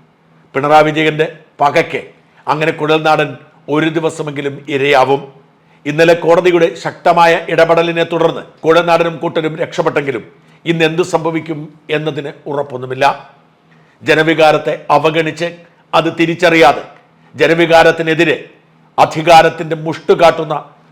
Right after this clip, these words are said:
പിണറായിക്ക് മുമ്പിലേക്ക് ജനങ്ങൾ ഒരു നദീപ്രവാഹം പോലെ ഇരച്ചെത്തുന്ന കാഴ്ചയാണ് ഇന്നലെ കോതമംഗലത്ത് കണ്ടത്. ഈ കാഴ്ച നാടുനീളെ ആവർത്തിക്കുകയാണ്. കേവലം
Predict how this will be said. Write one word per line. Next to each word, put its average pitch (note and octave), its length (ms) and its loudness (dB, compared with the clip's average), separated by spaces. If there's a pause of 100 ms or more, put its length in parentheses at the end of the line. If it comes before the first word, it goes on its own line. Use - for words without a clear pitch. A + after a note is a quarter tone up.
പിണറായിക്ക് E3+ 600 4
മുമ്പിലേക്ക് D#3+ 460 -2 (460)
ജനങ്ങൾ D#3+ 460 2 (260)
ഒരു D#3+ 140 0 (300)
നദീപ്രവാഹം E3+ 880 2
പോലെ D#3+ 200 2 (400)
ഇരച്ചെത്തുന്ന F3 600 0
കാഴ്ചയാണ് D3+ 540 2 (340)
ഇന്നലെ D#3 240 2 (120)
കോതമംഗലത്ത് D3+ 640 -2
കണ്ടത്. C#3 280 0 (760)
ഈ - 20 0 (140)
കാഴ്ച D#3 320 4 (480)
നാടുനീളെ D#3 640 2 (220)
ആവർത്തിക്കുകയാണ്. C#3 720 -2 (420)
കേവലം F3 320 6